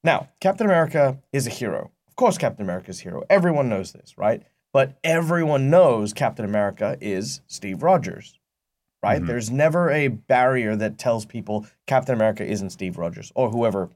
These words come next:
Speaker 1: happens to be the Captain America at the time, you know, for the comic bird nerds out there. Um,
Speaker 2: <laughs>
Speaker 1: we have players who will roleplay a character and will tell you that, uh, you know, "My name is Xanthus the Elven Wizard"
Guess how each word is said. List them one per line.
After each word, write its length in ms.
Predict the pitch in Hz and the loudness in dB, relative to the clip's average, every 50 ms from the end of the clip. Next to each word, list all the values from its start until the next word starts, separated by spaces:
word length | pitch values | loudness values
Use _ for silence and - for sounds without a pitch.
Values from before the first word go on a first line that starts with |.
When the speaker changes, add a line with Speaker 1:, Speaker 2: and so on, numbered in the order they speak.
| _ - | _ -6
Speaker 1:
happens 240 | - 101 - 98 - | -4 -4 -4 -6 -16
to 60 | - 92 | -16 -10
be 120 | 92 95 | -10 -8
the 80 | 87 82 | -8 -6
Captain 260 | - 92 90 - 92 | -8 -8 -8 -8 -10
America 260 | 90 90 87 - - | -10 -10 -10 -12 -14
at 140 | - - - | -16 -16 -12
the 40 | - | -10
time, 220 | - - 87 - _ _ _ _ _ _ _ _ _ | -10 -10 -10 -12 _ _ _ _ _ _ _ _ _
you 80 | - 107 | -8 -6
know, 160 | 87 - - _ _ - | -6 -6 -8 _ _ -8
for 40 | 107 | -6
the 60 | 104 | -2
comic 240 | - 113 107 104 - | 0 2 0 0 0
bird 180 | - 98 87 | -4 -6 -6
nerds 220 | 90 90 90 87 92 | -4 -6 -8 -8 -8
out 140 | 87 - | -10 -10
there. 180 | - 67 67 - _ _ _ _ _ _ _ _ _ - - | -10 -12 -16 -16 _ _ _ _ _ _ _ _ _ 0 2
Um, 560 | 127 131 131 131 131 127 127 131 123 107 107 - - - - | 4 6 8 8 6 6 4 2 0 -2 -4 -8 -8 -2 2
Speaker 2:
<laughs> 1600 | 226 202 - - 240 - - 156 147 - 139 - - 226 233 208 208 - _ _ _ _ _ _ _ _ _ _ _ _ - | 2 2 2 0 -4 0 0 -2 0 0 -4 -10 -10 -20 -18 -18 -20 -20 _ _ _ _ _ _ _ _ _ _ _ _ -4
Speaker 1:
we 220 | 127 135 175 226 | 0 2 4 6
have 220 | 233 233 226 214 214 | 6 6 4 2 0
players 600 | - - 185 156 135 113 107 110 113 110 - - _ _ | 0 2 2 4 4 2 0 -2 -4 -6 -12 -16 _ _
who 200 | - 147 156 151 | -2 0 0 0
will 260 | 139 135 147 147 135 | 0 0 0 -2 0
roleplay 460 | 120 131 156 208 247 226 - 262 240 220 | 2 4 4 4 4 2 2 2 2 2
a 40 | 185 | 0
character 560 | - - 143 131 113 104 - - - - _ - | 0 0 0 0 0 -2 -8 -18 -20 -18 _ -6
and 200 | - 123 123 131 | -4 -2 -2 0
will 160 | 131 123 123 | -2 -2 -4
tell 400 | 107 - - - 285 294 294 247 | -4 -6 0 4 4 6 6 4
you 320 | 175 127 104 85 80 87 - _ _ _ _ _ _ | 2 0 -2 -4 -6 -10 -14 _ _ _ _ _ _
that, 340 | - 135 127 123 117 - - | 4 4 6 6 4 2 2
uh, 220 | 113 117 107 98 76 | 2 2 4 2 2
you 80 | 117 123 | 0 0
know, 120 | 110 98 | 0 0
"My 240 | 104 120 123 117 113 | 0 2 2 2 2
name 240 | 107 101 101 98 101 | 0 -2 -4 -4 -2
is 280 | 139 135 123 113 110 107 | 0 0 0 0 -2 -4
Xanthus 920 | - 117 107 117 113 127 113 113 110 110 - 117 104 104 - - - - 113 104 | -6 -6 -6 -4 0 0 0 0 0 -2 -6 -6 -6 -6 -6 -8 -8 -8 -10 -8
the 220 | 113 110 107 - | -6 -4 -2 0
Elven 360 | - 107 107 92 95 90 92 | 0 0 0 -2 -4 -4 -4
Wizard" 440 | 95 101 98 85 95 95 95 165 - | -4 -6 -6 -6 -6 -6 -6 -8 -10